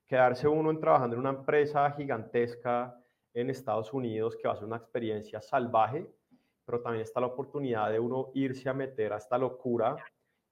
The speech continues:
y tratar de cambiar, eh, la historia de, de Colombia, de Latinoamérica y de todo lo que tiene que ver con las startups en la región.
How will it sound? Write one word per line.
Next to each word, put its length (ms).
y 100
tratar 500
de 280
cambiar, 880
eh, 560
la 140
historia 500
de, 220
de 180
Colombia, 480
de 60
Latinoamérica 880
y 60
de 140
todo 180
lo 100
que 80
tiene 220
que 80
ver 80
con 100
las 140
startups 840
en 160
la 120
región. 580